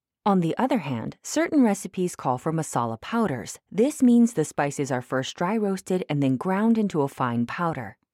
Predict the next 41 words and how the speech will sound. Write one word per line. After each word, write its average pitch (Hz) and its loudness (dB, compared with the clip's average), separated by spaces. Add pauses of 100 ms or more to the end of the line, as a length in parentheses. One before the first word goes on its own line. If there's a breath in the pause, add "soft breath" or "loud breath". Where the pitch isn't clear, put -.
(180)
The 175 0
term 254 4
masala 151 0
usually 233 2
refers 135 -2
to 156 -2
masala 131 -2
powder. 131 -2 (400)
We 196 0
specifically 185 -2
say 147 0
whole 262 2
masala 123 0
when 214 4
we 226 6
are 220 2
not 240 0
referring 127 -2
to 123 -4
the 120 -8
powder. 113 -6 (380)
There 226 2
are 214 0
also 233 -2
some 180 -2
spice 151 -4
powders 143 -4
that 220 -4
don't 269 0
quite 285 -4
classify 175 -2
as - -4
masalas 143 -2
but 175 -2
are 139 -2
very 156 0
important 151 -6
in 131 0
their 127 -4
own 120 -4
right. 131 -8